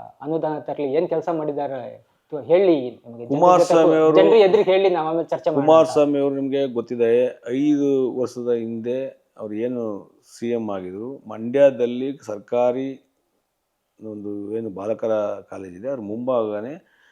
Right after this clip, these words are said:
Speaker 2: ಎಂಟು ಸಾವಿರ ಚಿಲ್ಲರೆ ಕೋಟಿಗಳ ಕಾಮಗಾರಿಗೆ ಪೂಜೆಯನ್ನ ನೆರವೇರಿಸಿದ್ರು. ಅದರಲ್ಲಿ ಏತ ನೀರಾವರಿಗಳು ಸೇರಿದೆ,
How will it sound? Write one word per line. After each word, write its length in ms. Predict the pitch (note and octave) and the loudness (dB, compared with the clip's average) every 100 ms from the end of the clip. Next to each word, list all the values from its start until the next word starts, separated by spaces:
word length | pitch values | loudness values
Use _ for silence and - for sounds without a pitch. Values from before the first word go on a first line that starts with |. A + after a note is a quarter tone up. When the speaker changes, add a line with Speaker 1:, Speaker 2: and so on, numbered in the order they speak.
| _ _ | _ _
Speaker 2:
ಎಂಟು 280 | A2 B2+ D3 | -6 -4 -4
ಸಾವಿರ 320 | - A#2 A#2+ | -2 0 0
ಚಿಲ್ಲರೆ 400 | A#2+ A2 A2 A#2 | -2 -8 -2 -2
ಕೋಟಿಗಳ 500 | A2+ - G2+ G2+ F#2+ | -2 -6 -6 -6 -8
ಕಾಮಗಾರಿಗೆ 600 | G2 F#2+ F#2 F2+ F2 G2 | -8 -8 -8 -12 -14 -14
ಪೂಜೆಯನ್ನ 560 | C3 _ A2+ A2 G2 F2+ | -16 _ -8 -6 -6 -8
ನೆರವೇರಿಸಿದ್ರು. 920 | C3 G2 F2+ F2 - E2+ F2+ F2+ - _ _ _ _ - | -12 -12 -14 -16 -18 -20 -20 -20 -20 _ _ _ _ -10
ಅದರಲ್ಲಿ 300 | G#2+ G#2+ G2+ | -6 -4 0
ಏತ 220 | A2 A2 | 0 0
ನೀರಾವರಿಗಳು 460 | A2 G#2 G2+ A2+ A#2 | -2 -2 -4 -4 -6
ಸೇರಿದೆ, 760 | G2 F#2 F2 F2+ F2+ F#2 - | -10 -10 -8 -8 -8 -12 -16